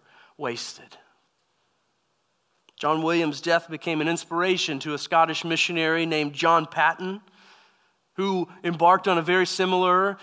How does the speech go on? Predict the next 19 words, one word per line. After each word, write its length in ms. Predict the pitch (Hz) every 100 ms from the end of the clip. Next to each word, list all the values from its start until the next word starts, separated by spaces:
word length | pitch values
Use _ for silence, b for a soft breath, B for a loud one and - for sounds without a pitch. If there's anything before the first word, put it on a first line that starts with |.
| B
mission. 640 | 180 190 - 190 208 240 233 _ _ _ _ _ b b
They 80 | 151
told 240 | 190 196
him, 120 | 190
"Don't 260 | 185 226 220
go 180 | 240 254
there, 260 | 240 247
you're 140 | 269 214
gonna 160 | 233
be 100 | 226
eaten 280 | 240 262 233
by 140 | 240 240
cannibals." 960 | 240 254 262 240 269 285 254 - - _ b b b b b b _ _ _ _ _ _ _ _ _ _ _ _ _
But 120 | 147 147
he 140 | 156
ends 240 | 180 180
up 260 | 180 180 -
being 340 | 170 180 190
there, 540 | 175 180 180 180 180